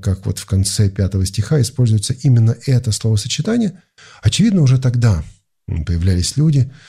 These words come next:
которые говорили о том, что вот, э, я верю, но на самом деле эта вера не соответствовала их практической жизни.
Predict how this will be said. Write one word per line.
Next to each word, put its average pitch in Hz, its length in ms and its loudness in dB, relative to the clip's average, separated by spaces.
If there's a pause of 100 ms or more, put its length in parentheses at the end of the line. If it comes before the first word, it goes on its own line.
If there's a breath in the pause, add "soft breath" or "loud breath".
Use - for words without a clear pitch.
(240 loud breath)
которые 101 360 0
говорили 101 460 2
о 95 80 2
том, 120 300 0
что 104 400 0
вот, 120 640 -2
э, 104 340 2 (420 loud breath)
я 110 220 4
верю, 165 580 2 (240 loud breath)
но 120 120 0
на 110 100 4
самом 120 380 2
деле 120 260 2
эта 107 180 0
вера 113 260 2
не 110 260 4
соответствовала 104 800 -2
их - 280 -2
практической - 640 -4
жизни. 90 300 -6